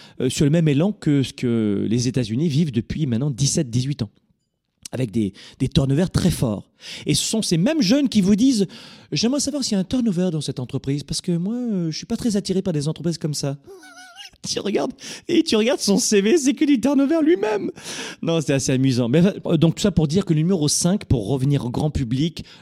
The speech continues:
numéro cinq, entourez-vous de gens plus intelligents que vous et n'ayez pas peur de faire cela. Sixième, euh, point, aider et donner plus aux autres.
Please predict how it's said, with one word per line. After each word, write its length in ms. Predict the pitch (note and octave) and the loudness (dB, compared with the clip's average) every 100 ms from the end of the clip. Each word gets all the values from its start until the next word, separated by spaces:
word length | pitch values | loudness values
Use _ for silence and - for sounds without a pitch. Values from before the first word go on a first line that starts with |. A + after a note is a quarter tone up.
| - | 0
numéro 300 | D3+ D#3 C#3+ | 2 2 2
cinq, 420 | - D3 D3 - - | 0 0 -2 -4 -2
entourez-vous 460 | C#3+ C3+ B2+ B2 | 2 4 4 2
de 100 | B2 | 2
gens 120 | A#2 A#2+ | 2 2
plus 180 | A2+ | 2
intelligents 400 | G#2+ A2 G#2 G#2 | 2 0 0 0
que 100 | A2 | 0
vous 280 | G#2 G2+ D#3 - - - | -2 2 0 -2 -18 -2
et 240 | C3+ - | -2 0
n'ayez 460 | D3+ D3+ E3+ C#3+ F#3 | 2 4 4 2 0
pas 180 | F#3 C3+ | 0 -6
peur 500 | - F#3+ C#3 F#2+ F2 | 0 2 4 0 -4
de 80 | F#2+ | -6
faire 180 | A2 | -6
cela. 260 | - G2 F2 - - - - | -6 -6 -8 -14 -20 -18 -10
Sixième, 840 | - - B3 G3 D3+ F#3 E3+ C#3 | -6 -2 2 2 4 4 4 2
euh, 160 | B2+ A#2 | 0 -2
point, 440 | - C#3+ C#3 F3+ - - _ | 0 0 2 0 -4 -14 _
aider 560 | A3+ F#3+ D3+ G#3 A#3 - _ _ _ _ _ C#3 | 4 6 6 6 4 -2 _ _ _ _ _ -6
et 100 | B2+ | -4
donner 400 | G#2 F3 F3 E3 | 2 4 4 0
plus 340 | - F3+ - | 0 0 0
aux 160 | C#3+ A#2 | -2 -2
autres. 360 | - - - | -6 -12 -20